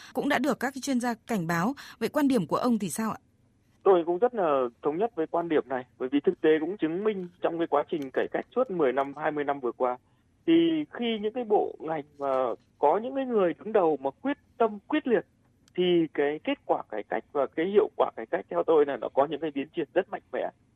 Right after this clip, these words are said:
Speaker 2: Và trong các cái thời điểm khác nhau, với những người đứng đầu khác nhau thì chúng, chúng ta nhìn thấy là cái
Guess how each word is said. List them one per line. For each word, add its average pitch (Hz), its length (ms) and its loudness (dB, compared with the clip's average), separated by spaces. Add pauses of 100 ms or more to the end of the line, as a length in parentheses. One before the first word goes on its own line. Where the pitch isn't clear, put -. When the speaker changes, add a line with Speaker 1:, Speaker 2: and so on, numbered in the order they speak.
(140)
Speaker 2:
Và 131 380 6
trong 196 140 2
các 233 220 2
cái 190 180 -2
thời 165 160 4
điểm 135 260 2
khác 196 160 -4
nhau, 170 280 2 (180)
với 139 180 0
những 175 180 -6
người 170 160 4
đứng 151 140 -4
đầu 160 140 6
khác 170 200 -2
nhau 170 260 -2
thì 139 180 -6
chúng, - 100 -12 (120)
chúng 170 100 -8
ta 160 140 4
nhìn 147 220 -6
thấy 123 160 0
là 160 60 -10
cái 143 220 -6